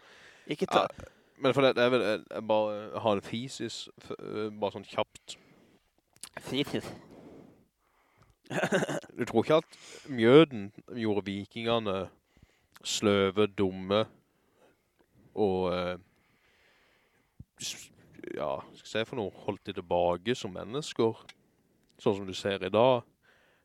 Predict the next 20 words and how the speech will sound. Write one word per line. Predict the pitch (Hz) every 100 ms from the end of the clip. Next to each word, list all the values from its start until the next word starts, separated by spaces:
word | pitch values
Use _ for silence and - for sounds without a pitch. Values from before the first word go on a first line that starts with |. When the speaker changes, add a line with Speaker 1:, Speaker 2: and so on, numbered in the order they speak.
| -
Speaker 2:
og | 107
at | 95
den | 95 85
soppen | - 131 _ 120 95
gjorde | 98 104 92 92
at, | -
oi, | 151 117
det | 90
er | 98 92
en | 90
verden, | 120 175 123 98
vi | 98
er, | 98 -
vi | 104
er | 92
på |
en | 92 -
planet, | 95 120 165 139 - - -
vi | 104
kan | - 95